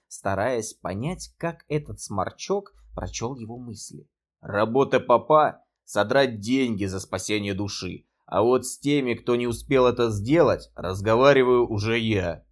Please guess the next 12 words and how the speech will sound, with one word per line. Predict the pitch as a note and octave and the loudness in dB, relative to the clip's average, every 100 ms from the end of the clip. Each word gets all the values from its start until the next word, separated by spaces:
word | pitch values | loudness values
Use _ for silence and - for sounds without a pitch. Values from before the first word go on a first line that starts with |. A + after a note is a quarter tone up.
| _ A#2 | _ -10
И | |
сунув | - E3 A#2 - | -8 -8 -8 -8
крепко | G#2+ A2+ - G2 | -4 -4 -4 -6
зажатый | G2+ A2+ G#2 F#2+ | -2 -2 -4 -6
в | |
кулаке | - F#2+ F#2 E2+ | -4 -4 -4 -8
ключ | F#2+ B2+ - - | -4 -4 -6 -8
под | E2+ D#2+ | -8 -8
нос | F2+ G#2+ - | -10 -10 -10
Петюни, | F2+ E2+ - F#3+ F3+ F3 _ | -16 -12 -6 -4 -4 -8 _
ласково | F#2+ B2 D3 C#3+ C#3+ | -6 -4 -6 -12 -12
спросил: | C#3+ - B2+ - A2 G#2+ | -12 -8 -6 -6 -10 -12